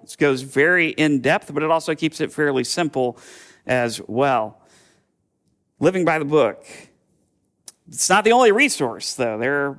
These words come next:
there are many ways, uh, m-, many methods to studying Scripture. Kay Arthur has a great method, uh, Bible study called Precept Studies, and she gets super detailed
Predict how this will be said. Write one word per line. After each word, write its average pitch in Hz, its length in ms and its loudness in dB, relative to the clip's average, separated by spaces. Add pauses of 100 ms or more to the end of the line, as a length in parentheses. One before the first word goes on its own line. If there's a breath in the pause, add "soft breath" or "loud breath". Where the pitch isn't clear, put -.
there 156 220 -2
are 135 40 -4
many 208 560 0
ways, 120 720 -6 (500 soft breath)
uh, 127 100 0
m-, 139 340 -2
many 170 340 -2
methods 147 960 -4
to 131 420 0
studying 127 540 -2
Scripture. - 580 -6 (840)
Kay 143 180 0
Arthur 156 380 0
has 131 200 -2
a 131 40 -10
great 131 240 -2
method, 120 500 -4
uh, 117 300 -6 (120)
Bible 123 280 -4
study 113 220 -6
called 113 220 -6
Precept - 480 -4
Studies, 113 720 -8 (440 loud breath)
and 113 380 -4
she 170 140 -4
gets 139 200 -2
super - 640 -4
detailed 104 640 -10